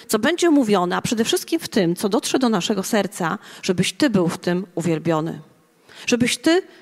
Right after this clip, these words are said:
przyciągnął nas do Ojca, tak jak mówi Słowo.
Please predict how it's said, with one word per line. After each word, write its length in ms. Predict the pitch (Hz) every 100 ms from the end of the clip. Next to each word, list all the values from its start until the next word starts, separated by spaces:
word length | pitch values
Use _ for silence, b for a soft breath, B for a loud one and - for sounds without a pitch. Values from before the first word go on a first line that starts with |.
| B B B -
przyciągnął 580 | 240 - 294 269 202
nas 200 | 165 165
do 100 | 170
Ojca, 500 | - 175 170 180 196 233 _ _ _
tak 160 | 220 214
jak 140 | 196
mówi 180 | 175 160
Słowo. 440 | - 139 143 151